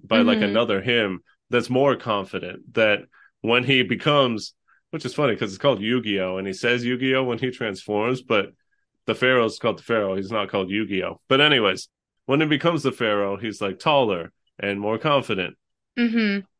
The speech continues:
Speaker 1: They have it to where he's just, like, a different person versus Yugi, you know, just r-, sort of wrestling with himself. He's wrestling,
Speaker 2: Mm-hmm.
Speaker 1: he's wrestling with himself, but wrestling with someone else.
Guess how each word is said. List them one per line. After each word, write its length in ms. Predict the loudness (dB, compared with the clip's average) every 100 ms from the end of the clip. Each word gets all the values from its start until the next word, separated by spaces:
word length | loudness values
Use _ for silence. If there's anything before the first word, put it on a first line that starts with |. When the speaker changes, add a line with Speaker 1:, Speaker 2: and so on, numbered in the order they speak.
| _ _ -2
Speaker 1:
They 140 | -2
have 260 | 0 0 -2
it 140 | -4
to 100 | -6
where 480 | -2 0 0 -4 -6 -6
he's 220 | -6 -2
just, 180 | -4 -2
like, 140 | -4
a 40 | -4
different 360 | -6 -8 -12
person 580 | -6 -4 -4 -4 -6 -8 _ _
versus 600 | -4 -4 -4 -6 -6 -10 -18 _ _ _ _
Yugi, 380 | -4 -2 0 -2 -2
you 160 | 0 -2
know, 240 | -2 -6
just 280 | -6 -6 -6
r-, 320 | -8 -10 -12 -12 _ _ _
sort 220 | -2 2
of 80 | 2
wrestling 400 | 2 2 2 0
with 160 | 0 -4
himself. 500 | -6 -4 -2 -2 -4
He's 180 | -8 -2
wrestling, 340 | 2 4 4
Speaker 2:
Mm-hmm. 200 | 2 0 -2 -2
Speaker 1:
he's 140 | 4
wrestling 320 | 4 4 4
with 180 | 4 2
himself, 360 | 0 0 0 0
but 120 | 0
wrestling 340 | 0 0 -4
with 100 | -6 -6
someone 280 | -8 -6
else. 360 | -8 -10 -12 -14